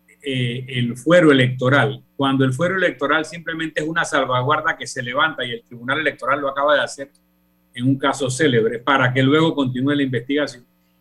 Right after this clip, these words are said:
que busca garantizar que las investigaciones penales no sean herramientas de persecución política, sino que estén justificadas.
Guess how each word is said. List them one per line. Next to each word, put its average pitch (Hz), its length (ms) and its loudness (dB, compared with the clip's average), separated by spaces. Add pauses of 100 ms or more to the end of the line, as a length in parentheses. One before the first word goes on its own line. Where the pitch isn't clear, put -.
que 143 120 2
busca 196 400 2
garantizar 156 840 -2
que 131 120 -4
las 123 180 -2
investigaciones 127 880 -4
penales 143 540 0
no 151 140 0
sean 165 400 -4 (440)
herramientas 147 720 2
de 160 80 2
persecución 151 800 -2
política, 165 540 2
sino 135 260 2
que 147 80 2
estén 139 260 -2
justificadas. - 520 -10